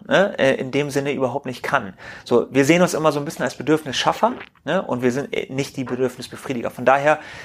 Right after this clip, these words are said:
ich hab davor ke-, überhaupt keine Angst, weil ich an die Stärke unserer Brand glaube. Im Übrigen ja auch etwas, worüber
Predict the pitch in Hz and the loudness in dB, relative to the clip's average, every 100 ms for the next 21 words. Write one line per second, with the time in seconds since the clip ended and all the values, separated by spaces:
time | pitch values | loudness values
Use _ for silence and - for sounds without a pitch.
0 | - - - 156 - 131 - 147 139 127 | -8 -4 -2 0 2 2 2 6 6 6
1 | - - - 127 131 - 165 147 139 143 | -2 -10 -6 2 2 4 0 0 -2 -4
2 | - 120 123 - _ _ - - - - | -4 -4 -4 -10 _ _ -16 -14 -12 -8
3 | - 127 131 127 120 117 120 123 127 - | 0 2 2 -2 -4 -2 -2 -2 -4 -6
4 | 65 - - - - 151 160 170 151 123 | -6 -6 -12 -10 -2 0 4 4 6 4
5 | - - - 139 - 131 143 139 | 4 2 2 -4 -2 -2 4 4